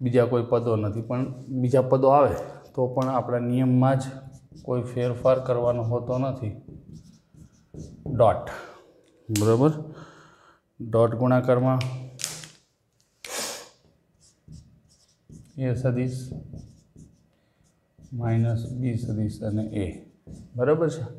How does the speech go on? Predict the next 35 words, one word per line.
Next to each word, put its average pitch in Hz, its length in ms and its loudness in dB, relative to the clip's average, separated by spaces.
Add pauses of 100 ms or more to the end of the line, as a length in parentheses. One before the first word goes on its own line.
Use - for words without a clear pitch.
(1600)
તો - 340 -2
આમ 160 300 8
જો 196 180 8
ને 180 100 4
તો 156 80 6
એકવાર 160 380 6
વત્તા 156 360 4
ને 139 120 4
એકવાર 143 240 2
ઓછા 139 320 2
આના 127 240 4
જેવું 120 360 0
જ - 20 -6
છે, - 200 -4
એકવાર 117 320 0
વત્તા 120 320 0
ને 110 120 -2
એકવાર 107 220 -4
ઓછા, 113 320 -6
સીધો 135 380 0
આનો 123 340 4 (140)
વર્ગ 117 220 4
માઇનસ 113 580 2
આનો 110 340 0
વર્ગ 110 220 0
એવું 113 540 0
જ 117 80 0
વધે, 113 380 2 (540)
બીજું 113 300 2
કંઈ 113 120 2
વધે 104 340 4 (340)
નહીં. 110 300 0
પણ 120 200 -4
છતાંય 135 400 0 (640)
આપણે 110 320 0